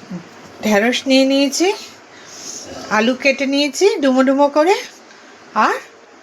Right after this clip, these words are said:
কুমড়ো বড় করে কেটে নিয়েছি। এবার একটা কড়াইতে জল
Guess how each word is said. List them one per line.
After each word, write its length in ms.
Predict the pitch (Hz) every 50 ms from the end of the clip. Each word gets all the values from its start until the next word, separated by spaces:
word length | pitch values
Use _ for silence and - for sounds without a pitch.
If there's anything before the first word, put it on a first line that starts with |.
| - - - - - - - -
কুমড়ো 380 | - 247 254 254 262 277 339 440 523 - - - - - - - - - - - 220
বড় 160 | 226 226 226 240 240 -
করে 140 | 285 339 403 403
কেটে 200 | 311 254 - 240 208 196
নিয়েছি। 340 | 185 170 170 160 - - 175 170 151 - - - - - - - - - - - - - - - - -
এবার 160 | 226 233 269 302 311 269
একটা 160 | - - 269 262 -
কড়াইতে 380 | 240 233 233 233 240 226 - 330 339 262 247
জল 160 | 214 214